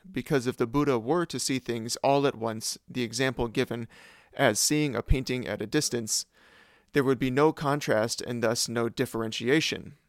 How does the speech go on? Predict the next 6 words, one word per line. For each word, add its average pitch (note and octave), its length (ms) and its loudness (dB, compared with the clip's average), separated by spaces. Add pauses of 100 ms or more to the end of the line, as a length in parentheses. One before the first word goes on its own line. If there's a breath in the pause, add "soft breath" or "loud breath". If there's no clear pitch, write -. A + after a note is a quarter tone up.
(220)
rendering C3 480 0
him A#2 360 -4
incapable C#3+ 840 -2
of B2 140 -4
expressing A#2+ 600 -4
concepts. - 680 -4